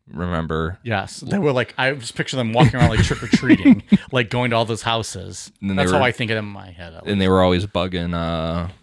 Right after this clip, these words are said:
Speaker 1: Mary Hyre
Speaker 2: Yes.
Speaker 1: about what, what John Keel was up to.
Speaker 2: And she
Speaker 1: Yep.
Speaker 2: gave
Speaker 1: Being
Speaker 2: them no shit.
Speaker 1: Yeah,
Speaker 2: Like,
Speaker 1: she
Speaker 2: she
Speaker 1: didn't
Speaker 2: was
Speaker 1: give a fuck.
Speaker 2: Yeah.
Speaker 1: She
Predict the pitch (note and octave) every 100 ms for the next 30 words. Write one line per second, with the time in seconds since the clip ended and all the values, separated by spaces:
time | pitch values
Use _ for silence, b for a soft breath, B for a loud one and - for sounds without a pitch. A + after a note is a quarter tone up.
0 | - F2+ F#2+ E2+ D#2+ F#2 F2+ D#2+ E2+ A#2
1 | A#2 G2 F2 F2 E2 D#2+ D#2+ D#2+ _ _
2 | F2 E2 F2+ D#2+ - F#2 D#2+ D#2+ E2 -
3 | - C2+ D2+ F2+ _ _ _ _ A#2 G#2
4 | A#2 A#2 A2+ G#2+ G2+ G2+ G2+ F#2+ F2+ -
5 | G2+ - F#2 F#2 D#2+ - A#2 E2+ F#2+ C#2+
6 | - D2 E2 - G2 F2 - _ _ _
7 | _ - G2